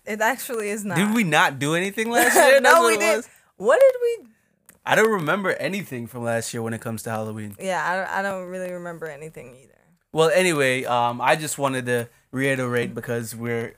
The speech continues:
Speaker 2: obviously
Speaker 1: Obviously
Speaker 2: in,
Speaker 1: dressed. <laughs>
Speaker 2: in costume. Um,
Speaker 1: Visually, if you could see us, you know.
Speaker 2: uh, before we get into everything, let's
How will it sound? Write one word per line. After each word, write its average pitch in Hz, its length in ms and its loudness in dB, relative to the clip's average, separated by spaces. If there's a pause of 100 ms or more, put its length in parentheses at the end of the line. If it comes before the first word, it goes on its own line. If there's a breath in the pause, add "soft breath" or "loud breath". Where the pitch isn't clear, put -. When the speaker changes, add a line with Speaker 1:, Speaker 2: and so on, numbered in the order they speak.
Speaker 2:
obviously 220 460 2
Speaker 1:
Obviously - 120 -2
Speaker 2:
in, 247 100 -4
Speaker 1:
dressed. 202 680 -2
<laughs> - 60 -20
Speaker 2:
in 131 160 -4
costume. 123 800 0
Um, 113 500 -4
Speaker 1:
Visually, 196 460 -6
if 185 140 -12
you 190 60 -12
could 175 140 -14
see 170 160 -16
us, - 320 -20
you - 120 -20
know. - 120 -14
Speaker 2:
uh, 120 240 -2
before 123 320 -6
we 175 220 -6
get 135 220 -2
into 131 240 -6
everything, 120 560 -4
let's - 440 -4